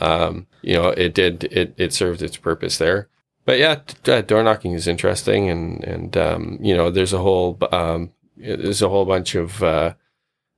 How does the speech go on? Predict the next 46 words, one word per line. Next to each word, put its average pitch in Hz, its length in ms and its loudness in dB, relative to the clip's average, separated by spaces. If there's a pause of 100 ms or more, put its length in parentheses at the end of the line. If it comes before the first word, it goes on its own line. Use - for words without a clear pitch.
of, 85 320 0
uh, 80 240 4
theory 92 440 2
around, 85 600 2
uh, 80 340 0
you 85 140 0
know, 80 240 0
having 87 420 0
that, 85 380 -2
uh, 82 140 -2
face-to-face 85 640 0
direct 85 340 0
ask 85 400 -2
where 85 80 2
you 82 100 0
just 90 220 -2
ask - 240 0
somebody 85 340 0
to 82 160 -2
support - 540 0
you, 80 220 2 (560)
um, 82 320 0
in 82 200 0
your, 78 360 0
you 87 320 0
know, 80 160 2
in 92 320 -2
your 85 160 0
endeavor 85 400 0
to 85 160 -4
be 82 180 0
a, 87 300 0
to - 120 0
be 87 180 0
a, 82 160 2 (180)
a 85 80 -2
councillor 85 420 0
or 80 60 0
politician, 85 840 -2
whatever, 82 500 0
uh, 80 220 2
whatever 87 340 2
role 87 220 2
you're 90 100 0
running 90 180 -2
for. 117 260 -2